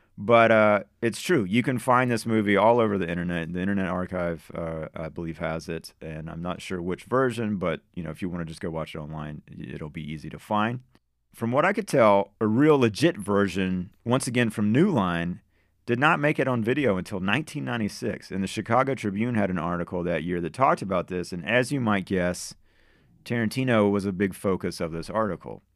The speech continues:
And in fact, he had a blurb on the, that video box from nineteen ninety-six. His quote says, "It's been a long time coming. I speak for all my friends when I say thank God the wait is over." And the wait for this movie on V H S in this uncut version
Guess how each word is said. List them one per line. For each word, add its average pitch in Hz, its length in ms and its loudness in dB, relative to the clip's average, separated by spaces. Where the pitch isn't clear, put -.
And 104 340 2
in 101 80 0
fact, 101 260 0
he 123 180 -2
had 113 120 4
a 104 80 2
blurb 98 580 2
on 107 300 0
the, 95 260 -2
that 92 240 0
video 92 380 -2
box 82 560 -4
from 92 220 -4
nineteen 85 340 -6
ninety-six. 85 640 -8
His 85 140 -10
quote - 300 -6
says, 87 480 -4
"It's 107 160 -4
been 135 200 2
a 151 80 4
long 117 280 4
time 101 320 0
coming. 80 420 -4
I 92 140 2
speak - 340 -4
for 98 180 -2
all 104 200 4
my 110 200 2
friends 92 460 -4
when 85 80 -6
I 82 100 -4
say 80 220 -6
thank 98 480 -2
God 87 300 0
the 78 100 -6
wait 78 240 -4
is 76 160 -10
over." 69 380 -12
And 113 300 4
the 117 80 6
wait 143 300 6
for 139 160 -2
this 110 220 2
movie 90 360 -2
on 85 160 -4
V 82 160 -4
H 80 220 -6
S 82 220 -6
in 113 240 -2
this 107 240 -2
uncut 90 400 -4
version 80 520 -8